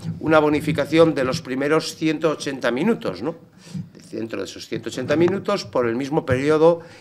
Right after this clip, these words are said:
eh, temporal que, que ustedes, eh, proponen, ¿no? Esa propuesta, bueno, decayó.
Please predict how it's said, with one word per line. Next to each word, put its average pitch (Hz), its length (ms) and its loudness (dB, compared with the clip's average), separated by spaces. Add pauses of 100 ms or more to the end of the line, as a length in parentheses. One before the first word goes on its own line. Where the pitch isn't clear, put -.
(240)
eh, 120 160 -2
temporal 123 600 0
que, 107 600 -2
que 135 80 -6
ustedes, 139 560 -4
eh, 120 260 -4
proponen, 92 540 4
¿no? 87 100 -12 (800)
Esa 117 760 2
propuesta, 113 600 0
bueno, - 220 -4
decayó. 147 600 -2